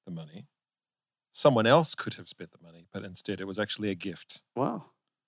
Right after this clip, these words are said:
Speaker 1: Uh, no, and it wasn't a gift, it was a freebie.
Speaker 2: Hmm.
Speaker 1: My father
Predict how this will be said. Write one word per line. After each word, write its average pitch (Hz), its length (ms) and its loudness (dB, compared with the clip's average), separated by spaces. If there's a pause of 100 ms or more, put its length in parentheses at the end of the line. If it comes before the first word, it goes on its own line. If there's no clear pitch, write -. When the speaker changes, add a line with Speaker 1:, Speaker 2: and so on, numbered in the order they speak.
(220)
Speaker 1:
Uh, 98 260 -4
no, 113 160 6
and 143 100 6
it 165 60 2
wasn't 131 240 6
a 95 40 0
gift, 120 240 -2
it 127 40 2
was 110 120 0
a 98 40 -4
freebie. - 500 2 (400)
Speaker 2:
Hmm. - 100 -4
Speaker 1:
My 143 140 8
father 113 600 6